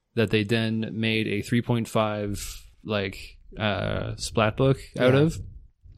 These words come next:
Speaker 1: And it was, like, the edge, the edgy book, 'cause it had,
Speaker 2: <laughs>
Speaker 1: like, horror, and it had,
Speaker 2: Right.
Speaker 1: like,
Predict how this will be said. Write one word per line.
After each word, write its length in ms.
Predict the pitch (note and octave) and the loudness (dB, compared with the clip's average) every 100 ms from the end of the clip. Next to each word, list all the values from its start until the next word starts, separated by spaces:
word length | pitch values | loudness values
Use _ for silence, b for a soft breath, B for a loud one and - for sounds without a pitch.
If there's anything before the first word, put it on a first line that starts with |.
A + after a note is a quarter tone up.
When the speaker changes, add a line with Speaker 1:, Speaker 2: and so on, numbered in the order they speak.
| _ - - | _ -16 -10
Speaker 1:
And 180 | A#2 G#2+ | -4 -2
it 100 | A2+ | 0
was, 200 | A2 G2+ | 0 0
like, 160 | G#2+ G2 | -2 0
the 220 | G#2 G#2+ | 0 0
edge, 240 | G#2+ A2 A2 - | 0 0 -2 -2
the 220 | A2+ A2 A2 | 0 0 2
edgy 380 | A2 A2+ B2+ | 2 4 6
book, 400 | B2 B2+ C#3 - - | 6 6 4 2 0
'cause 180 | A2 - | 4 6
it 80 | |
had, 240 | B2+ A2 A2 | 8 8 8
Speaker 2:
<laughs> 60 | |
Speaker 1:
like, 460 | A2+ A2 G2 - - _ _ - | 6 6 2 -4 -14 _ _ -16
horror, 640 | - G#2+ G#2+ A2+ B2 C3+ | -2 2 4 2 2 0
and 280 | C#3+ A2 G2+ | 0 -2 -4
it 200 | G#2+ G#2 | -4 -2
had, 160 | F#2+ G#2+ | 0 2
Speaker 2:
Right. 80 | G#2 G2+ F#2 | 2 2 -2
Speaker 1:
like, 120 | - | -8